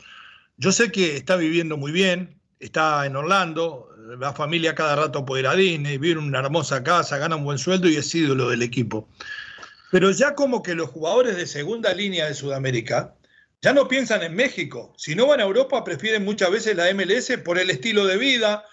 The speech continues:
por estar en un país de primer mundo, y me parece que también por el desarrollo de su familia. Pero esto, ¿no los entierra un poco, por ejemplo, a jugadores como Torres? Mire, Lodeiro vino acá después de andar por Europa y haber jugado en Boca, y no salió más de acá.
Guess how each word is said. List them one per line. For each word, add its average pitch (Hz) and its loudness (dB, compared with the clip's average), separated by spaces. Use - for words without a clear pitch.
por 165 -2
estar 202 2
en 196 -2
un 190 -4
país 180 2
de 180 -2
primer 170 -2
mundo, 214 0
y 185 -8
me 208 2
parece 233 2
que 247 -4
también 208 -2
por 220 2
el 180 2
desarrollo 170 2
de 156 0
su 151 -6
familia. 160 2
Pero 254 4
esto, 202 0
¿no 277 0
los 330 0
entierra 214 0
un 156 -6
poco, 240 2
por 180 -4
ejemplo, 190 -2
a - 0
jugadores 180 2
como 156 -6
Torres? 226 4
Mire, 233 4
Lodeiro 254 4
vino 240 -2
acá 240 2
después 220 -2
de 208 2
andar 202 0
por 185 -4
Europa 202 2
y 180 4
haber 185 0
jugado 190 2
en 170 -4
Boca, 262 2
y 165 -4
no 254 4
salió 202 2
más 254 2
de 156 -2
acá. 127 -6